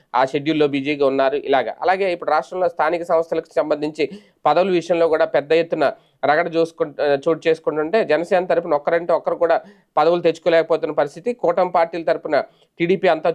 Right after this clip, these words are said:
చూసుకుంది, పదవులు దాదాపుగా అన్ని టీడీపీకే దక్కాయి. ఈ పరిణామాలతో అసలు జనసేనలో ఏం జరుగుతుంది అనేది చర్చ సహజంగా జరుగుతూ ఉంటది. స్థానిక సంస్థల్లో పోటీకి తమ వారిని నిలబెట్టాలి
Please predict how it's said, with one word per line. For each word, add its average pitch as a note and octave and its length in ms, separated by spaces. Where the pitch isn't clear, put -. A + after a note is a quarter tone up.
చూసుకుంది, E3 380
పదవులు F3 380
దాదాపుగా D#3+ 480
అన్ని D3 240
టీడీపీకే E3 500
దక్కాయి. D#3+ 400
ఈ E3+ 160
పరిణామాలతో F3 640
అసలు D3+ 240
జనసేనలో D#3 500
ఏం D3+ 240
జరుగుతుంది D#3+ 520
అనేది D#3+ 320
చర్చ E3+ 160
సహజంగా F3 420
జరుగుతూ E3 340
ఉంటది. G#2 200
స్థానిక G3+ 340
సంస్థల్లో G3 640
పోటీకి F3+ 380
తమ D#3+ 220
వారిని F3+ 320
నిలబెట్టాలి E3+ 760